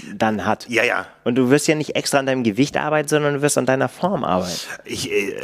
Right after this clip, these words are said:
Speaker 2: letztendlich geht's ums Erlebnis, ja. Von daher ist
Speaker 1: Ja.
Speaker 2: es eh völlig Schnuppe. Und das Erlebnis ist natürlich positiver, wenn man nicht den ganzen Tag friert.
Speaker 1: Ja, genau.
Speaker 2: Ja.
Speaker 1: Also, sehr genau. Re-, das ist erstmal unser erstes Ziel. Wir
Speaker 2: Genau.
Speaker 1: wollen nicht mehr frieren beim Triathlon.
Speaker 2: Ja, ja.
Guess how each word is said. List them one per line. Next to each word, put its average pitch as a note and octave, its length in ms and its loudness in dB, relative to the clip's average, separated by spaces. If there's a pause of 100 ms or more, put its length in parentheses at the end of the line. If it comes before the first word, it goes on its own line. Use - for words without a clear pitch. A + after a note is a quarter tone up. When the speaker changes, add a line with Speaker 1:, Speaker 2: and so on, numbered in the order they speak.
(140)
Speaker 2:
letztendlich B2 460 -2
geht's B2+ 240 0
ums - 220 -6
Erlebnis, G2+ 560 -2
ja. G2+ 120 2
Von G#2 180 -6
daher A2 200 0
ist G#2 60 -6
Speaker 1:
Ja. G2+ 60 -4
Speaker 2:
es - 140 -10
eh A#2 120 -2
völlig G#2 300 -4
Schnuppe. D3+ 460 -2
Und A2 400 -4
das G2+ 200 -2
Erlebnis A2+ 420 -2
ist - 100 -10
natürlich A2 360 -4
positiver, B2+ 540 0
wenn A#2 120 0
man A2+ 80 0
nicht G#2+ 120 -8
den G#2+ 100 -2
ganzen G#2 200 -4
Tag - 180 -14
friert. - 380 -2 (140)
Speaker 1:
Ja, G2+ 240 2
genau. G#2 160 0
Speaker 2:
Ja. F2+ 140 2
Speaker 1:
Also, G2 160 -2
sehr G#2 160 4
genau. G2+ 240 2
Re-, A2 180 2
das A#2+ 260 2
ist A2 220 0
erstmal G2+ 360 2
unser G2 200 2
erstes F#2 340 -2
Ziel. F2+ 240 -6
Wir A#2 160 4
Speaker 2:
Genau. D3 200 2
Speaker 1:
wollen G#2 180 -2
nicht A#2 220 2
mehr A2 120 4
frieren G#2 300 0
beim F#2+ 160 0
Triathlon. G2 340 -4 (140)
Speaker 2:
Ja, C3 560 2
ja. A#2 220 0